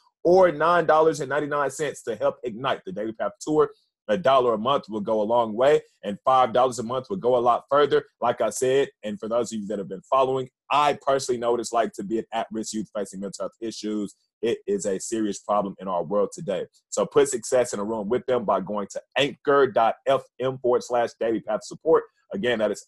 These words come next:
anchor dot F M forward slash daily path forward slash support.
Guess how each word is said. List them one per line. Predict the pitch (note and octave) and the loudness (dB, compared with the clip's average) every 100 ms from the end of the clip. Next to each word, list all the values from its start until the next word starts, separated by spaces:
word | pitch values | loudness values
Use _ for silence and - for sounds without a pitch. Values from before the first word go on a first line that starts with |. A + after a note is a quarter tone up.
| B2+ | -4
anchor | B2+ - B2+ B2 A#2 - _ _ | -4 -4 0 2 2 -2 _ _
dot | D3 A2+ G#2+ - | 2 2 2 2
F | C#3+ - | 0 0
M | A#2 A#2 A2 | -4 -4 -4
forward | A2+ B2+ - | 0 0 0
slash | A#2+ G#2+ G2 - | 0 2 2 -2
daily | G#2+ A#2 | -2 -2
path | G#2+ G#2 F2+ - _ _ | -2 -4 -4 -6 _ _
forward | C3 - | 2 2
slash | - G2 F2+ | 0 -4 -4
support. | F2+ - D3+ - | -8 0 2 2